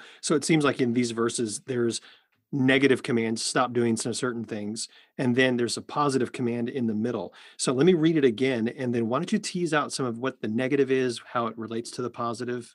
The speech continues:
and we can go from there. This is the book of Hebrews, chapter three, verses twelve and thirteen. "Watch out, brothers and sisters, so that there won't be in any of you an evil, unbelieving heart that turns away from the living God.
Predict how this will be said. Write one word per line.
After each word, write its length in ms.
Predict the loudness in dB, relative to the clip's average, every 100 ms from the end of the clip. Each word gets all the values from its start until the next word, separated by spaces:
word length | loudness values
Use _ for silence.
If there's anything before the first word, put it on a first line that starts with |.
| -14
and 100 | -12
we 80 | -8
can 140 | -6
go 140 | -6
from 160 | -6 -6
there. 240 | -6 -10 _ -20 -20 -20 -20 -20 _ _ 0
This 160 | 4
is 360 | 6 6 4 -2 _ -8
the 60 | 0
book 160 | 2 2
of 80 |
Hebrews, 380 | 4 4 4 0
chapter 300 | -2 -2 -2
three, 380 | -4 0 0 0
verses 320 | -4 -2 -6
twelve 280 | -4 -6 -4
and 160 | -6 -6
thirteen. 600 | -8 -8 -12 -12 -14 _ _ _ _
"Watch 220 | 2 4
out, 180 | 4 2
brothers 320 | 2 4 2
and 140 | 0 -2
sisters, 540 | -2 0 2 2 0
so 180 | -2 0
that 160 | 0 2
there 120 | 2
won't 240 | 2 0
be 240 | 2 0 0
in 140 | -6
any 280 | -4 -2 -2
of 140 | -2
you 320 | -2 0 -2 -4
an 160 | -8 -2
evil, 500 | 0 2 0 -2 -2
unbelieving 640 | 2 2 2 2 2 0
heart 380 | 0 -4 -4 -4
that 200 | -10 -8
turns 460 | -6 -2 0 -2 -4
away 400 | -6 -4 -2 -2
from 220 | -4 -6 -6
the 80 |
living 300 | -6 -4 -4
God. 380 | -4 -6 -6 -10